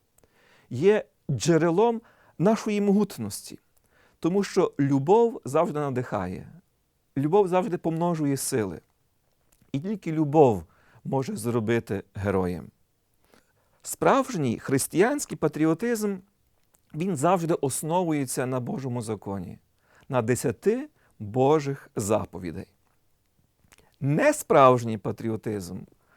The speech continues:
е, який ми дуже часто називаємо скрайнім націоналізмом. Він вчить ненавидіти чужих. І така ненависть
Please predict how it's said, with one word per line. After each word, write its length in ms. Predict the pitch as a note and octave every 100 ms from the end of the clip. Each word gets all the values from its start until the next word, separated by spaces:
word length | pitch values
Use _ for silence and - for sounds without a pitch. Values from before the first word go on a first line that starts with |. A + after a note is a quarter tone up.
| _ _ _ - -
е, 460 | G#2+ G#2+ G#2+ G2 G2
який 260 | - B2 G3
ми 120 | F#3+
дуже 200 | D#3+ E3+
часто 400 | F3+ F#3 - D3+
називаємо 600 | D3 C3 C3+ E3 D#3+ D3
скрайнім 640 | - - E3 E3 F#3 E3 D3
націоналізмом. 1040 | C#3 - D3+ C3+ C3 C3 D3 A2+ G#2 F#2+ _ -
Він 180 | F#3 G3+
вчить 320 | - A#3 -
ненавидіти 920 | D3 C#3 E3+ E3 F3 G3 F#3 D#3+ E3 D#3+
чужих. 640 | E3+ B2+ A2+ - - _ _ _ _ _ _ _ _ - -
І 60 |
така 220 | - -
ненависть 600 | F#3 A3+ G#3+ F#3+ F#3+ -